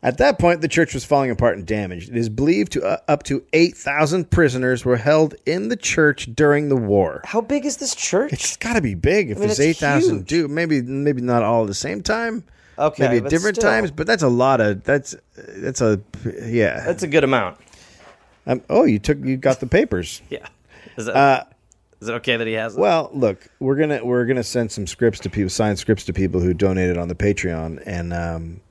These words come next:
Speaker 1: some of 'em might have, uh, kitty, kitty
Speaker 2: Yep.
Speaker 1: bites.
Speaker 2: There you go.
Speaker 1: Um, all right, so, uh, a New York Times article described the prison. Quote, "The whole floor of the church was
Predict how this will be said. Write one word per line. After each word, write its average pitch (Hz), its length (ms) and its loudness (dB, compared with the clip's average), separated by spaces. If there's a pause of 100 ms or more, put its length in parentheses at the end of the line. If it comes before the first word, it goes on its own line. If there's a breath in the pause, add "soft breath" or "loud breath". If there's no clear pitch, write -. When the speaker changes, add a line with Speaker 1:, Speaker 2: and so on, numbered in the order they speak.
(340 soft breath)
Speaker 1:
some 113 260 -2
of 123 40 4
'em 120 120 2
might 120 180 -2
have, 127 260 -4
uh, 139 180 0
kitty, 175 300 0 (220)
kitty 190 180 4
Speaker 2:
Yep. 127 80 -4 (120)
Speaker 1:
bites. - 360 2
Speaker 2:
There - 180 -8
you 160 80 -4
go. 185 200 -2 (920 soft breath)
Speaker 1:
Um, 165 400 2 (100)
all 196 100 2
right, 175 220 0
so, 165 360 2
uh, 143 680 2
a 156 80 0
New 165 140 0
York 202 320 0 (100)
Times 165 320 -4
article 131 360 -2
described 120 480 0
the 113 60 -6
prison. 85 440 -6
Quote, 135 380 2
"The 117 80 -2
whole 170 300 2
floor 151 380 4
of 131 80 2
the 127 100 0
church 139 440 0
was 117 400 -4